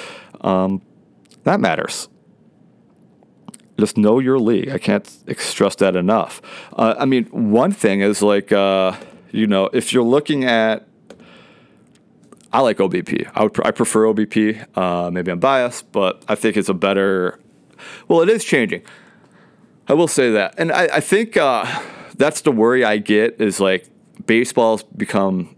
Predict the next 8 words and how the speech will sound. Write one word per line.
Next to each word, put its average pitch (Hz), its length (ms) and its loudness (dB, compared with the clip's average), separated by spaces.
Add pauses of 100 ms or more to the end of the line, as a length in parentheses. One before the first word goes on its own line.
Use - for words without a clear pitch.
(100)
enamored 95 640 -2
with, 90 360 -2
uh, 85 420 -2 (180)
just 92 400 -2
StatCast - 1160 -4
and 90 180 -6 (440)
all 117 200 2
this 107 220 0